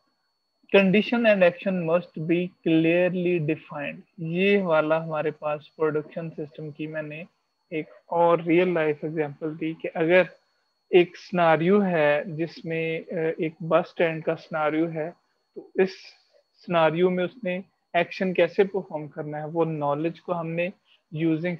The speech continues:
production rules अपने सिस्टम में implement करना है, तो हम कैसे करेंगे?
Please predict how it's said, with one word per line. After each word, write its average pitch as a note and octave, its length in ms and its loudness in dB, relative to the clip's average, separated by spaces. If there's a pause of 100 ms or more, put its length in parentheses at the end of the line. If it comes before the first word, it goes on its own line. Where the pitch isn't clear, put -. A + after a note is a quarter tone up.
production D#3+ 640 0
rules E3+ 540 2
अपने D#3+ 280 -2
सिस्टम D#3+ 420 -12
में D#3+ 160 -8
implement E3+ 480 -4
करना D3+ 300 -8
है, D3+ 140 -12 (360)
तो F3 60 -2
हम E3 160 -2
कैसे D3+ 360 -2
करेंगे? D3 440 -8